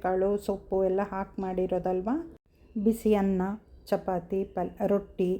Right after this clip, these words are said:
ಎಲ್ಲದಕ್ಕೂ ಈ ಪಲ್ಯ ಹೊಂದಿಕೆ ಆಗುತ್ತೆ. ಸ್ವಲ್ಪ ಹುಣಸೆ ಹಣ್ಣಿನ ರಸ ಹಾಕ್ಕೊಳ್ಳೋಣ. ಬೆಲ್ಲ ಬೇಕಾದರೆ ಒಂಚೂರು ಹಾಕ್ಕೊಳ್ಬೋದು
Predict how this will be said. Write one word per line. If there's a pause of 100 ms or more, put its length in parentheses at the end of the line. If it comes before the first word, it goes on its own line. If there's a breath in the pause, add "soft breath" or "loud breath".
(460 soft breath)
ಎಲ್ಲದಕ್ಕೂ (100)
ಈ (120)
ಪಲ್ಯ
ಹೊಂದಿಕೆ
ಆಗುತ್ತೆ. (580 soft breath)
ಸ್ವಲ್ಪ (140)
ಹುಣಸೆ
ಹಣ್ಣಿನ
ರಸ (160)
ಹಾಕ್ಕೊಳ್ಳೋಣ. (920 soft breath)
ಬೆಲ್ಲ (160)
ಬೇಕಾದರೆ
ಒಂಚೂರು
ಹಾಕ್ಕೊಳ್ಬೋದು